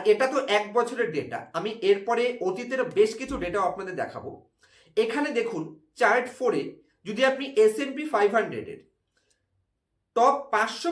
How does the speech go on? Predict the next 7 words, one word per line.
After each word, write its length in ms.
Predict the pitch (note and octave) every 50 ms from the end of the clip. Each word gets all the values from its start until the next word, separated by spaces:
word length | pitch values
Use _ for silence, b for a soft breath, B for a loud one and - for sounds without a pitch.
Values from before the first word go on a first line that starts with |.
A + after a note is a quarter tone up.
| E4 C4+
কোম্পানির 420 | G#3+ G3 G3 - A3 G#3+ G#3+ G3 E3 C#3+
মধ্যে 280 | - - - - C3+ B2+ - - _ _ _ -
টপ 180 | A#3+ B3 B3+ - - D#3 G3
দশখানা 420 | G3+ G#3+ G#3+ - - B3+ C4 C4+ C4 C4 F3+
কোম্পানি 380 | E3+ E3 D#3+ - - - G3+ G3+ - - - G3
যখন 240 | F#3+ G3 C4 B3+ B3+ B3+ - - _ _ _ _ _ _ G3 G3+
ওভার 240 | G3 B3 C#4 D4